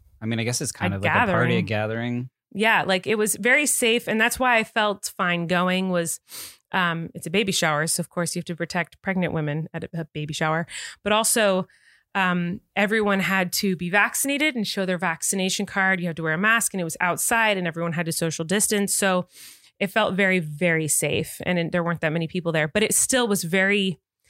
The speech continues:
Speaker 2: I know we're a little bit behind. I feel like most people out there have already, like, gone out and done stuff and been around lots of people and traveled. But, um,
Speaker 1: Well, that's fine for them, but they're
Speaker 2: yeah,
Speaker 1: not
Speaker 2: that's fine. But, um, I'm pregnant with twins,
Speaker 1: Right.
Speaker 2: and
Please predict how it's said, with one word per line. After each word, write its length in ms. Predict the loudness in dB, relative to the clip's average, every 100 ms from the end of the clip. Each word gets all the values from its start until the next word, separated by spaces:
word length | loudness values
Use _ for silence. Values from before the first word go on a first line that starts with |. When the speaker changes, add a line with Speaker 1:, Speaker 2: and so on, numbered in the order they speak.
| -20 -16 -2
Speaker 2:
I 100 | 2
know 320 | 4 6 4
we're 280 | 4 4 4
a 120 | 4
little 200 | 2 2
bit 140 | 2 2
behind. 480 | 0 2 4 4 2
I 60 |
feel 140 | 0 -2
like 100 | 0
most 240 | 0 0
people 180 | -2 0
out 200 | 0 2
there 100 | 0
have 140 | 0 0
already, 260 | 0 0
like, 140 | 0 0
gone 200 | 0 2
out 140 | 2 0
and 140 | -2
done 260 | -2 0 0
stuff 560 | 2 2 2 -2 -14 -6
and 180 | -2 0
been 120 | 0
around 280 | 2 2 0 0
lots 280 | -2 -2 -2
of 100 | -2
people 480 | -4 0 0 2
and 180 | 0 -2
traveled. 480 | -2 0 0 2 -2 -4 -16 -16 -18 _ _
But, 300 | -2 2 2 2
um, 320 | 0 0 0
Speaker 1:
Well, 100 | 2
that's 160 | 2 0
fine 200 | -2 -2
for 100 | 0
them, 160 | 0 2
but 140 | 0
they're 100 | 2
Speaker 2:
yeah, 60 | 4
Speaker 1:
not 20 |
Speaker 2:
that's 180 | 4 2
fine. 380 | 2 2 2 2
But, 260 | 2 2
um, 340 | 2 2 2 -2 -6 -10
I'm 100 | -8
pregnant 260 | -4 -4 -4
with 100 | -4
twins, 360 | -2 -2 0
Speaker 1:
Right. 120 | 0 0
Speaker 2:
and 120 | -2